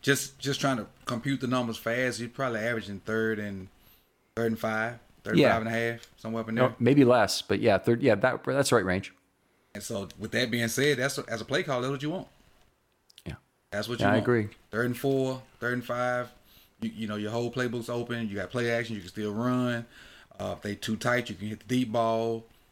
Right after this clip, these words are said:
Speaker 1: You just got everything.
Speaker 2: Yeah, I mean, it, very much like watching the two thousand nineteen Ravens play with a good offensive line, with good blockers at the other positions, and being able to bully you a little bit. And even, you know, third and six, if they're in the right spot on the field,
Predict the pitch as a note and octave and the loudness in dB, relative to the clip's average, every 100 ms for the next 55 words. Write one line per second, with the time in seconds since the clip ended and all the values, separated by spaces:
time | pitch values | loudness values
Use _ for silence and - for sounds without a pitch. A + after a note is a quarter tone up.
0 | _ F#2+ _ - B2 - A#2+ A#2+ C3+ F2 | _ -20 _ -8 -8 -2 0 0 -4 -8
1 | D2 - _ _ _ _ _ _ _ - | -14 -18 _ _ _ _ _ _ _ 2
2 | A2 G#2 A2+ G#2+ G#2+ C3 C3+ - B2+ - | 4 4 2 2 6 8 8 6 4 6
3 | B2 - B2 G#2 C3 B2 A2+ G#2+ G2+ A2 | 4 4 2 4 4 6 4 4 4 4
4 | - B2+ C3+ G2+ G2 F#2 F#2 - G2+ F#2+ | 4 4 6 8 6 6 0 4 6 6
5 | G2 G2 F#2+ F2+ A2 A#2 - G#2+ A2 F#2 | 6 4 2 6 6 6 6 4 4 4
6 | F#2+ F#2 G2+ G2+ F#2 A2 G#2+ G2+ G2+ G2+ | 6 6 4 2 4 4 6 8 6 6
7 | G#2 F#2+ F#2+ F#2+ F#2+ F#2 - F2 A2 A2 | 4 6 4 6 4 4 0 4 4 4
8 | F#2+ F#2+ - - - - - _ F#2+ F#2+ | 2 0 -2 -12 -20 -20 -20 _ 2 4
9 | F#2 G2+ G#2 G#2+ F#2 A2 B2+ A2+ G2+ F#2+ | 6 4 6 4 6 6 8 8 8 8
10 | G2 G#2+ G#2+ A#2 A#2 A2+ A2 A2+ G2+ - | 6 6 6 6 6 4 4 4 2 4
11 | B2 B2 - - D3+ - - - _ - | 4 4 4 6 4 4 -2 -8 _ -20
12 | _ _ G#2 G#2+ C#3 D3 C#3 C3 - C3 | _ _ -2 6 8 10 8 6 4 4
13 | A2+ G2 C#3 C#3 F2+ | 4 6 8 8 6